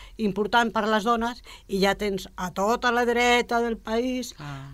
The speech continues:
Speaker 2: sí, sí.
Speaker 1: carregant con, con, con coses que són incertes. Jo no coneixo, eh, encara prou a fons la llei, però, evidentment, és un pas molt important. I això què implica? Doncs implica que les dones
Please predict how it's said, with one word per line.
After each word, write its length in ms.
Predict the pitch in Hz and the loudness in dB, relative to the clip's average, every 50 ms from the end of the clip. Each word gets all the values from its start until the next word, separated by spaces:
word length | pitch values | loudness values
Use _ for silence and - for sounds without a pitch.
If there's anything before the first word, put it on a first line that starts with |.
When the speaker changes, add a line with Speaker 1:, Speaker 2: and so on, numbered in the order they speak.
| - | -18
Speaker 2:
sí, 20 | - | -10
sí. 60 | - | -4
Speaker 1:
carregant 800 | - 208 202 196 196 196 190 175 220 226 226 226 226 240 220 190 | -2 0 0 0 -2 -2 0 0 2 4 4 4 2 0 -2 -2
con, 400 | - 240 240 233 226 220 208 - - - | 2 4 4 4 2 0 -4 -8 -12 -10
con, 480 | 208 202 196 190 190 190 185 175 - - | -8 -6 -4 -4 -4 -4 -4 -4 -6 -6
con 200 | - 185 175 170 | -4 -4 -4 -4
coses 380 | 165 - 196 180 190 208 214 - | -2 -2 -2 -2 -2 -4 -6 -4
que 120 | - 220 | -4 -4
són 200 | 170 190 180 190 | -2 -2 0 0
incertes. 680 | 190 185 185 - 226 233 190 190 - 214 220 240 226 - - - - - - - - - - - - - - - - | 0 -2 0 0 -2 0 0 -2 -2 -2 -2 -2 -4 -8 -20 -20 -20 -20 -20 -20 -20 -20 -20 -20 -18 -18 -18 -16 -10
Jo 160 | 147 170 180 | -6 -6 -4
no 160 | 165 175 165 - | -2 -4 -4 -4
coneixo, 560 | 170 160 175 175 165 - 175 180 175 175 - - - | -4 -4 -4 -4 -4 -4 -4 -4 -4 -8 -12 -16 -16
eh, 180 | 202 185 185 180 - - - | -14 -12 -12 -14 -14 -14 -10
encara 420 | 190 165 160 180 180 180 180 175 160 - - | -6 -6 -2 0 2 2 2 2 0 -2 0
prou 600 | 196 202 202 202 196 196 190 190 190 190 190 190 | 2 4 4 6 6 6 6 4 4 4 2 2
a 340 | 180 180 180 180 180 175 175 | 2 2 2 4 2 2 2
fons 320 | - 196 196 185 165 151 | 0 -2 -2 -2 -2 -2
la 160 | 170 175 180 185 | -2 0 2 2
llei, 300 | 185 196 202 196 190 - | 2 2 2 2 2 2
però, 240 | 202 190 185 185 180 | 2 2 2 2 2
evidentment, 680 | 180 170 165 165 175 175 175 180 202 214 202 175 - - - - - - | 0 -2 -2 -2 -2 0 0 2 4 4 4 2 0 -4 -10 -20 -16 -8
és 200 | - 214 196 - | -4 -4 -2 -2
un 140 | 202 208 190 | -4 -6 -4
pas 220 | - 196 180 147 | 0 0 0 0
molt 220 | 160 175 190 202 208 | 0 -2 -2 0 0
important. 540 | 220 196 226 220 - - 247 240 247 254 240 - - - - - - - | -2 -2 -4 -4 0 4 4 4 4 0 -4 -12 -18 -20 -20 -20 -12 -4
I 140 | 254 247 240 | 0 2 2
això 220 | 226 - 262 254 - | 4 4 2 0 2
què 100 | 254 247 | 2 0
implica? 460 | 233 226 - 254 277 285 - 226 185 | 0 0 -2 -2 -6 -6 -4 -4 -4
Doncs 220 | 165 170 156 139 - | -4 -4 -6 -8 -10
implica 460 | 165 151 143 - 170 165 165 190 190 | -10 -6 -4 -2 -2 -2 -2 -4 -6
que 80 | 196 220 | -6 -6
les 180 | 202 170 147 147 | -4 -4 -4 -2
dones 380 | 165 180 175 185 180 180 190 | -2 -2 -2 -2 -4 -6 -8